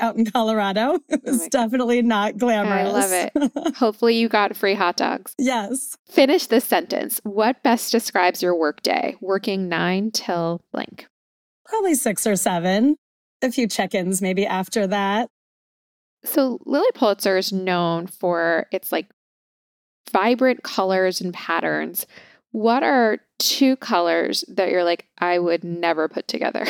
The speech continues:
Speaker 2: <laughs>
Speaker 1: Ooh, I don't, I think we will really do the entire rainbow. I haven't found a combination that I don't like yet.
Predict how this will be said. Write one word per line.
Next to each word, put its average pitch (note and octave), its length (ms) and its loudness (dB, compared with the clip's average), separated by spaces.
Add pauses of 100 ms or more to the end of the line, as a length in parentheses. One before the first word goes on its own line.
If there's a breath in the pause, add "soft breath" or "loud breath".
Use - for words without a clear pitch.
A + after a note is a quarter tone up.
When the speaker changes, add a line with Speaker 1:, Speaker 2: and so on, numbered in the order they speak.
Speaker 2:
<laughs> F#3+ 140 -8
Speaker 1:
Ooh, G3 680 0
I E3+ 140 -4
don't, D#4+ 320 0
I A#3 100 0
think D#4 320 0
we D#4 140 2
will C#4+ 280 2
really B3 680 2
do A#3 320 2
the C4 160 2
entire A#3+ 720 0
rainbow. A#3+ 600 2
I F3+ 140 0
haven't G#3+ 360 -2
found G#3 260 -2
a A3 60 -2
combination G3 720 -2
that F#3+ 80 0
I F#3 80 0
don't F#3 180 -2
like F3 260 -4
yet. E3+ 400 -4